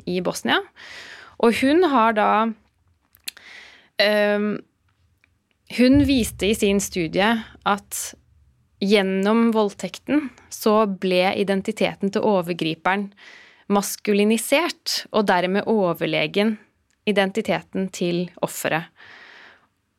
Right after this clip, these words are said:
Og da var det jo ikke bare identiteten som mann, men også identiteten, den etniske og religiøse identiteten. Og da, og jeg tenker jo at hvis man ikke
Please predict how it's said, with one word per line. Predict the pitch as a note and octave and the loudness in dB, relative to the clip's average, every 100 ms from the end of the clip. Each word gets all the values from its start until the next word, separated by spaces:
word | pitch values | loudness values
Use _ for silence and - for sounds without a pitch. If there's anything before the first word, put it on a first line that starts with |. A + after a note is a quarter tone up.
| - | -2
Og | G#3 | 2
da | A3 G#3+ - | 2 0 -8
var | G3+ G3+ | -2 0
det | F#3+ | 0
jo | |
ikke | G3 C4 | -2 2
bare | C4+ G#3 F3 F#3 F#3 | 2 4 2 0 -2
identiteten | F#3+ G3 - F3+ F3 | -2 -4 -2 -4 -2
som | G3 A3 A3 | 0 2 4
mann, | A3 D4 | 4 4
men | B3+ G#3 | 4 2
også | G3+ G#3+ | 2 2
identiteten, | A3 A3+ A3+ A#3 F#3+ F3+ G3+ G3+ - | 2 0 0 0 -2 0 -6 -6 -4
den | G3+ G3 G3+ | 0 0 0
etniske | G3 - _ E3+ E3+ - F#3+ | -4 -10 _ -6 -6 -6 -4
og | F3+ | -2
religiøse | F3+ F3+ F#3 - - E3+ | -2 -4 -4 -6 -8 -10
identiteten. | D#3+ E3+ F3 E3+ - E3+ F3 _ _ - - - - - - _ _ _ _ _ _ - _ - _ _ _ | -8 -10 -12 -14 -12 -14 -14 _ _ -20 -20 -20 -20 -20 -20 _ _ _ _ _ _ -20 _ -20 _ _ _
Og | G#3+ G3+ | 0 4
da, | A3 B3+ C4+ - | 4 4 2 -2
og | - A3 | -2 2
jeg | A3+ A#3+ | 2 2
tenker | C4 A#3+ G#3+ F#3+ | 0 -2 0 0
jo | |
at | F#3+ | 0
hvis | G#3 G#3 | -2 -2
man | G#3+ A3+ | 0 -2
ikke | _ F#3 | _ 0